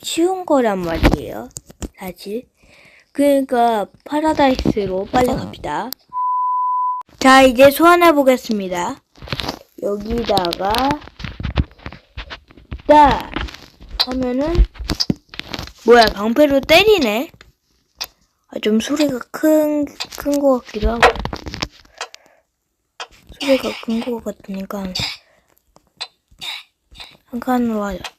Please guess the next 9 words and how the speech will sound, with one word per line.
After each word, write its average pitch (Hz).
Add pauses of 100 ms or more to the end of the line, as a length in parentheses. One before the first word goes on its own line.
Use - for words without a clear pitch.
(3000)
소리 294
작게 330
했는데 359
왜 196
이렇게 214
소-, 262 (220)
크지? - (600)
얘만? 165 (320)
됐다. 160